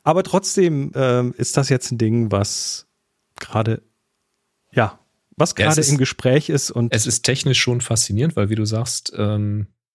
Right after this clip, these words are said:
Speaker 2: wer hätte das ahnen können, wenn man keine potente Hardware mehr bekommt und muss auf weniger potenter Hardware, äh, arbeiten,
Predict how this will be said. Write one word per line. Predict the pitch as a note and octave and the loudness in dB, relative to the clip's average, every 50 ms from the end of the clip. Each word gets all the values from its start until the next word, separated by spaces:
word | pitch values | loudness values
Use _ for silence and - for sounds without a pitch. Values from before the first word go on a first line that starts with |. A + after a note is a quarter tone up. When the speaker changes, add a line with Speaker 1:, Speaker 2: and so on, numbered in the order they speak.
| _ _ _ _ - - _ - | _ _ _ _ -20 -20 _ -20
Speaker 2:
wer | - - - A#2 A#2 | -8 -2 0 0 2
hätte | D3 D#3 | 2 0
das | C3+ C3+ C3 - | 0 0 0 0
ahnen | - G2 G#2+ C3 D#3+ D#3+ | 0 0 0 2 0 0
können, | - - G#2+ G#2 G2+ G#2 A2+ A2 - F#2 F#2 - _ - | 2 0 0 0 0 -2 -4 -4 -6 -10 -10 -12 _ -2
wenn | - G#2+ A2+ | -2 0 2
man | A2+ G#2+ A2 A2 A2 G#2+ G#2+ - - - - - _ _ - | 2 2 2 0 0 -2 -4 -8 -12 -18 -20 -20 _ _ -6
keine | - A2 G#2 G#2+ G#2+ A2 G#2 G#2+ G#2+ A2 - - - _ _ _ _ - - - - - E2+ - | -2 0 0 2 2 2 2 0 0 -2 -4 -8 -14 _ _ _ _ -20 -20 -20 -20 -20 -20 -6
potente | - - B2+ - - A#2 C3+ C#3+ - A#2 G2 | -2 0 0 2 2 2 2 2 2 2 2
Hardware | G#2 G#2 C3 C3 - D3 C#3 | 2 2 0 0 0 0 2
mehr | C#3 C#3 C3+ C3 | 2 2 2 2
bekommt | C3 B2+ - - C3+ C#3+ D3+ C#3+ | 0 0 0 0 0 2 0 -2
und | - - A2+ A2+ - - | -2 -2 -2 -2 -2 -2
muss | A#2+ A#2+ - - | -2 -2 -2 -2
auf | G#2+ G#2 - - | -4 -4 -4 -2
weniger | A2 A2 A#2+ C#3 C#3+ C3+ | 0 0 0 2 0 0
potenter | C3 - C3+ C3 - B2 B2+ C3 B2+ A#2+ A2 | 0 -2 -2 -2 -2 -2 -2 -2 -2 0 0
Hardware, | G#2+ A#2 B2+ B2+ - - B2 B2 B2 B2 - - | 0 0 0 -2 -2 -2 0 0 0 -2 -4 -4
äh, | - | -4
arbeiten, | A#2 A#2 - - G#2 G#2+ A#2+ A#2 A#2 A#2 A#2 A#2 A#2 A#2 A2+ A2 | -4 -4 -2 0 0 0 0 2 0 0 0 -2 -2 -4 -4 -4